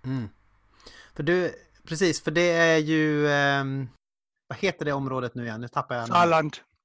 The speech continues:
Speaker 1: Ja, just det.
Speaker 2: Saarland.
Speaker 1: Och, ja. Pratar ni bo-, pratar ni både franska och tyska då där i?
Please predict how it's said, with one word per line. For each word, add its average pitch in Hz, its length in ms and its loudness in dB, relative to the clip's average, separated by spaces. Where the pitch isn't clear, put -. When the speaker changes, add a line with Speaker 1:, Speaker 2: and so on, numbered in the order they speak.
Speaker 1:
Ja, 117 300 -6
just - 140 -18
det. - 160 -16
Speaker 2:
Saarland. 139 420 -14
Speaker 1:
Och, 120 180 -8
ja. 127 280 -8
Pratar 185 240 2
ni 226 100 4
bo-, 233 140 2
pratar 196 280 8
ni 254 80 2
både 214 220 2
franska 160 500 4
och 131 280 0
tyska - 340 2
då 123 120 4
där 117 180 0
i? 151 140 -2